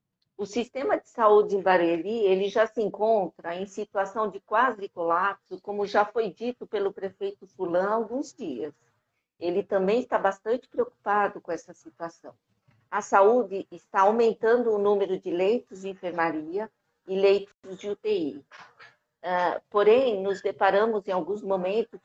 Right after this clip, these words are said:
com dificuldades operacionais, né? Aquisição de equipamentos, de equipes. Tudo isso pode tomar alguns dias, mas já tem alguns leitos a mais em funcionamento.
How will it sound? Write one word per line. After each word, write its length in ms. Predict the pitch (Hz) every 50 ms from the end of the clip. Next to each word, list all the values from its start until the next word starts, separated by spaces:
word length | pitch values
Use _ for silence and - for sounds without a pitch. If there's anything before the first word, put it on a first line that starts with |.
| _ _
com 120 | - 208 202
dificuldades 760 | 190 214 - - 202 - - 202 - 202 196 208 202 202 -
operacionais, 1120 | - 220 - - 226 233 233 233 - _ - 240 233 214 185 180 185 185 185 180 170 165 -
né? 160 | 180 190 190
Aquisição 960 | 180 175 - - 165 160 156 180 170 - _ - 170 170 180 175 175 165 -
de 120 | - 160
equipamentos, 1000 | 160 _ _ _ - 175 170 165 165 170 170 170 165 160 156 - _ - 160 139 - _ -
de 180 | 160 160 160
equipes. 800 | 165 165 165 _ - 170 170 175 175 170 - - _ 151 143 - _ _ _ _ _ _ _ _ _ _ _ _ _ _ _ _
Tudo 260 | 240 240 202 226 226
isso 280 | 220 233 226 - - -
pode 300 | - 240 214 214 - -
tomar 320 | - 240 208 214 214 214 214
alguns 400 | 214 214 - 226 240 247 233 -
dias, 340 | - 180 175 170 151 156 -
mas 300 | - 185 196 208 214 202
já 240 | - 233 254 285 - - _
tem 340 | 247 240 247 277 277 277 - _ _ _ _ _ _ _ _ -
alguns 500 | 180 202 202 196 185 247 294 302 294 -
leitos 680 | 220 220 202 185 185 185 196 - _ - 233 226 -
a 100 | 226 240
mais 540 | 247 240 214 180 180 180 185 202 214 208 - _ _ _ _ _ -
em 140 | 202 220 220
funcionamento. 1040 | - 247 226 214 - 240 233 247 254 247 220 175 147 147 147 151 - _ - 147